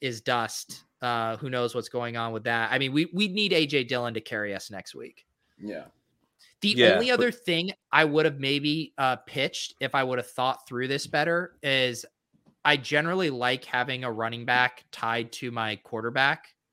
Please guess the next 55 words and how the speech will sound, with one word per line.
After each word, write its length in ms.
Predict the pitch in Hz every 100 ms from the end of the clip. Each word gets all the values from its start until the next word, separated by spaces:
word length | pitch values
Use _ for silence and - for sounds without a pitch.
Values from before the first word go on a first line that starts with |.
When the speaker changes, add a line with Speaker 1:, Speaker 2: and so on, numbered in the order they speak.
| _ _ _ _ -
Speaker 1:
on 240 | 135 139
these 320 | 143 147 147
to 120 | -
the 140 | 127 131
Super 300 | - 120 127
Bowl. 320 | 139 160 190 - -
So 140 | 143
I 180 | 120 151
would 260 | 139 147
have 100 | 147
probably 280 | 143 135 127
suggested 540 | 117 120 117 117 - 127
just 180 | 123 -
tossing 380 | 120 117 -
in 160 | 123 110
Perine 520 | - 117 120 131 160 - _ _ _ _ _
and 520 | 143 135 123 120 113 110
Speaker 3:
Oh, 340 | 127 117 113 107
Speaker 1:
seeing 120 | 107
Speaker 3:
yeah. 80 | 101
Speaker 2:
I 140 | 185
was 180 | 220 220
Speaker 3:
I 60 |
like 140 | - 190
Speaker 2:
laughing 180 | 208 208
Speaker 3:
that. 80 | 180
Speaker 2:
at 60 |
Ethan's 360 | 175 196 202 165
comment. 420 | - 170 175 165
He 80 | 143
wrote, 280 | 147 165 160
"Fuck 260 | - 175 185
it, 160 | 151
Perine," 500 | 147 151 160 151 139
for 80 | 139
the 80 | 160
last 260 | 151 160 170
Speaker 1:
I 40 |
know. 240 | 165 151 170
Speaker 2:
round. 300 | 170 185 -
<laughs> 80 | -
Speaker 1:
I 80 | - - -
should 80 |
have. 300 | 147 135 131 -
Speaker 3:
That's 160 | 160 160
actually 260 | 180 185
a 60 | 160
good 140 | 143
Speaker 1:
Should 80 | 139
have. 60 | 120
Speaker 3:
suggestion, 440 | 113 117 - 104 98
yeah. 240 | 104 104 165 269 262 - - -
Speaker 2:
Fuck 240 | - -
it, 160 | - -
Perine. 400 | 139 143 143 143